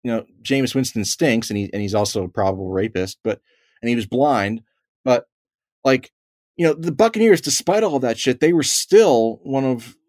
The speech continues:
the best offenses in the league. And Brady is joining a team that has Mike Evans, Chris Godwin, and now Gronkowski, who might not be prime Gronk, but he's still better than a ton of other tight ends out there. So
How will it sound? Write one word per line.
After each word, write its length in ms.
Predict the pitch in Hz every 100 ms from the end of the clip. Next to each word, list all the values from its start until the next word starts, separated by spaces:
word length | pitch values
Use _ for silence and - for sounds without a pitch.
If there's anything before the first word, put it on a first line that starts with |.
| _ 139
the 80 |
best 300 | 110 143 147 -
offenses 520 | 131 143 127 117 107
in 60 | 107
the 100 | 98
league. 420 | 151 - - _ _ _ _ _ _ _ -
And 540 | 147 139 139 139 - _ _ _ _ _ _
Brady 300 | 151 180 185
is 160 | 147 107
joining 400 | 101 156 175 151
a 20 |
team 580 | - 127 123 120 120 120 _ _ _ _ _ 120
that 160 | 120
has 440 | 113 113 107 101 101
Mike 280 | 127 156
Evans, 340 | 156 143 147 135
Chris 240 | - 156
Godwin, 460 | - 131 131 135 135
and 100 | 117
now 140 | 127
Gronkowski, 880 | 110 117 123 117 135 151 - 156 147
who 200 | 139 123
might 240 | 123 131 151
not 200 | 127 123
be 120 | 107
prime 420 | - 131 143 156
Gronk, 340 | 123 120 120
but 120 | 120 110
he's 200 | 113 -
still 380 | - 147 147
better 440 | 110 - 131 127 117
than 500 | 110 107 101 101 101 _ _ _ -
a 60 | -
ton 240 | - 151
of 80 | 151
other 160 | 131 123
tight 240 | - 120
ends 220 | 127 131
out 180 | 110 98
there. 180 | 101 104
So 320 | - 131 117